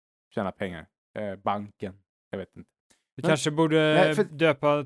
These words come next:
Speaker 2: podden till Poddtiggeripodden.
Speaker 1: Podd-, Tiggpodd, eh, eh, podden, tycker jag.
Speaker 2: Poddtiggeripodden.
Speaker 1: Poddtiggeripodden.
Speaker 2: P T,
Speaker 1: Så att det är
Speaker 2: P T P.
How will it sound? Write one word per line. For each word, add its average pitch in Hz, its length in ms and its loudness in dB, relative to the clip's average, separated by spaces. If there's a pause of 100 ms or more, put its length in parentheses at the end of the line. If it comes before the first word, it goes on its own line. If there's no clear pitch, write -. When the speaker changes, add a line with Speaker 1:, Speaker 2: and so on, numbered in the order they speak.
(140)
Speaker 2:
podden 135 300 -2
till 131 260 -4
Poddtiggeripodden. 127 1700 -4 (720)
Speaker 1:
Podd-, 139 520 -6
Tiggpodd, 147 640 -2
eh, 131 80 -2 (960)
eh, 110 280 -18
podden, 135 420 -4 (540)
tycker 117 200 -8
jag. - 40 -6
Speaker 2:
Poddtiggeripodden. 131 1400 0 (1040)
Speaker 1:
Poddtiggeripodden. 123 1040 0
Speaker 2:
P 156 160 2
T, - 0 -
Speaker 1:
Så 135 40 -2
att 135 40 -2
det 165 80 -2
är 139 80 -2
Speaker 2:
P 160 220 0
T 185 180 2
P. 156 240 4